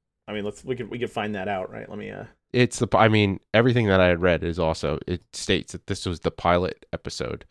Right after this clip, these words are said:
Speaker 2: post Good Morning Bliss. So this was the pilot for Saved by the Bell, the retooling.
Speaker 1: Yeah, okay, so they just, they rolled it in. So that's interesting.
Speaker 2: I think that's interesting, yeah.
Speaker 1: I think that's a good way of doing it,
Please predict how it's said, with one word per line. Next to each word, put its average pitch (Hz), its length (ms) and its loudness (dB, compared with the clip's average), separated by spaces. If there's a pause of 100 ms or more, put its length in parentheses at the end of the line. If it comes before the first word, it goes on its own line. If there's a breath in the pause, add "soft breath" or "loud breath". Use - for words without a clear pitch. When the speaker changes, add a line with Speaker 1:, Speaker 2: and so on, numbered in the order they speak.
Speaker 2:
post - 360 0
Good 85 160 0
Morning 78 300 -4
Bliss. 71 220 -4
So - 140 -4
this 82 220 -4
was 78 160 -6
the 71 160 -4
pilot 80 420 -6
for 85 300 -6
Saved 87 320 -2
by 87 100 -2
the 82 100 -8
Bell, 76 280 0
the 80 80 -2
retooling. 87 600 -4 (280)
Speaker 1:
Yeah, 165 200 0 (120)
okay, 139 180 0
so 139 140 0
they 131 80 2
just, 127 220 -2
they 123 140 4
rolled 113 280 2
it 110 80 -2
in. 107 320 0 (540)
So - 80 6
that's 131 120 4
interesting. 123 360 -4 (520)
Speaker 2:
I 110 120 6
think 92 160 -4
that's - 180 -8
interesting, - 400 -14
yeah. 71 200 -10 (120)
Speaker 1:
I 127 80 -2
think 139 140 0
that's 117 120 -6
a 123 40 -4
good 104 160 -4
way 110 100 -2
of 98 140 0
doing 107 240 -4
it, - 180 -10